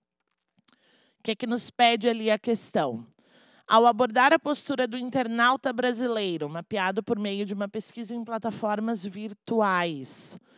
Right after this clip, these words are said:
o texto, letra A, minimiza o alcance da comunicação digital?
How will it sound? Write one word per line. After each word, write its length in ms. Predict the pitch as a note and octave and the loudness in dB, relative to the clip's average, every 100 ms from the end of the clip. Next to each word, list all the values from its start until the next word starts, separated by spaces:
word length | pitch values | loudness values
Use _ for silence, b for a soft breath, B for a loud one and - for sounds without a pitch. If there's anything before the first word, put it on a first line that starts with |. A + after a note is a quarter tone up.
| b b b | b b b
o 140 | D4+ | -2
texto, 880 | - C#4 A#3+ F#3+ - - - D3+ A#2 - _ _ _ _ _ _ | 0 2 4 4 0 -8 -10 -10 -12 -20 _ _ _ _ _ _
letra 380 | A#3+ B3 A#3+ C4 | -8 -6 -2 2
A, 340 | A3 F3 B2+ - b b b B3 | 4 2 -2 -12 b b b -10
minimiza 500 | C4 C4+ C#4+ D#4 D#4+ | -8 -8 -6 -4 2
o 60 | |
alcance 560 | D4 C4 - B3 C4+ C4 | 2 2 -2 -6 -4 -4
da 140 | G#3+ | -4
comunicação 640 | - G3 F#3 G3+ F#3 F3+ D#3 | -2 -6 -4 -6 -6 -6 -6
digital? 720 | C3+ D3 - D#3+ G#3+ F#3+ | -8 -10 -6 -2 -2 -4